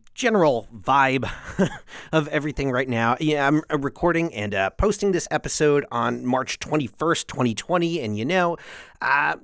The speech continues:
you know, I don't think my perspective is necessarily needed beyond saying what we all know, which is that it is, uh, a tough and scary time for a lot of people,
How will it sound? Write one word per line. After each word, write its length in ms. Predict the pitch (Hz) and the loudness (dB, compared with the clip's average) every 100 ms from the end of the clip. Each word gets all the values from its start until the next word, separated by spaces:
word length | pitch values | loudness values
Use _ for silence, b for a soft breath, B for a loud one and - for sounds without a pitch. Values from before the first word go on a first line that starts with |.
| - | -10
you 120 | 208 | -6
know, 140 | 311 - - | -4 -2 -2
I 80 | |
don't 160 | 427 - | -2 -2
think 120 | 196 | 0
my 280 | 160 143 127 - | 2 2 -2 -8
perspective 560 | 120 - 113 104 110 | -8 -4 -6 -2 -2
is 80 | 104 | -2
necessarily 640 | 104 110 113 - 117 113 110 | -2 -4 -2 0 2 2 -2
needed 460 | 123 135 123 104 | -4 -2 -2 -2
beyond 440 | 110 110 110 107 104 | -2 0 2 2 0
saying 360 | - 104 107 | 2 2 2
what 160 | 120 156 | 0 0
we 100 | 185 | 0
all 240 | 151 165 | 2 2
know, 320 | 190 113 120 | 2 0 -2
which 240 | 196 131 110 | -2 -4 -6
is 120 | 98 | -6
that 220 | 110 110 | -6 -6
it 240 | 131 131 131 | -10 -8 -4
is, 220 | 117 - | -4 -4
uh, 160 | 113 95 | -4 -4
a 80 | 110 | -6
tough 420 | - 135 - - | -2 0 -2 -6
and 220 | 131 113 | -10 -6
scary 380 | - - 107 147 | -6 -4 -4 -4
time 340 | - 110 113 139 | -2 -2 -2 -4
for 220 | 123 101 | -8 -6
a 100 | 95 | -4
lot 220 | 104 104 | -2 -4
of 80 | - | -4
people, 340 | 98 - 143 | -10 -10 -12